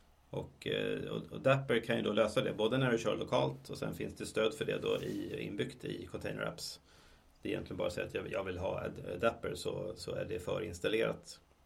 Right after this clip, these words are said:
Vilket gör att du kan kommunicera me-, mellan tjänsterna på exakt samma sätt, oavsett om du kör lokalt eller i, i Container Apps. Så den, den är ju trevlig på så sätt, tycker jag. Sen så finns det ju liksom andra delar i Dapper som man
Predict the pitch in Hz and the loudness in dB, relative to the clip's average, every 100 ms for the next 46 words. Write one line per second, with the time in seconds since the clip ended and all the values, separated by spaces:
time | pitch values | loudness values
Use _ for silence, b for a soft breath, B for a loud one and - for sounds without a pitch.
0 | - 101 - - 98 98 - 98 95 90 | -16 -10 -8 -4 -2 -2 -4 -6 -6 -6
1 | - 101 98 95 - 113 110 101 - 107 | -6 -4 -4 -4 4 6 6 2 -6 -4
2 | 107 98 110 113 98 - 104 87 104 - | -2 2 2 2 0 -2 -4 -2 -2 -2
3 | - - 98 - 117 - - - b b | -6 -4 -4 0 0 -2 -14 -20 b b
4 | b b b - - 110 98 101 - 104 | b b b -20 -14 -4 -2 -2 0 -2
5 | 98 98 92 101 98 87 - - - 95 | -2 -4 -4 -2 -2 -4 -12 -18 -8 -6
6 | 90 95 92 90 87 90 92 87 87 90 | -2 -2 0 -2 -4 -6 -6 -6 -6 -8
7 | 90 - - _ - - - 107 139 107 | -10 -20 -20 _ -12 -10 -8 0 2 2
8 | - - - b b b b b b b | 0 -6 -14 b b b b b b b
9 | _ - 117 135 131 131 139 147 139 139 | _ 0 8 8 10 6 6 6 6 8
10 | 131 139 - 113 107 107 104 - - - | 8 6 4 4 4 4 0 -4 -6 0
11 | 107 110 - - 120 113 123 - 107 - | 0 0 -4 -2 -2 0 0 0 -2 -2
12 | 107 101 98 98 95 98 107 104 104 107 | -2 -2 -2 -4 -6 -4 -2 -2 4 6
13 | 110 104 95 - 95 - 98 98 98 | 6 2 -2 -2 -2 -2 -6 -6 -8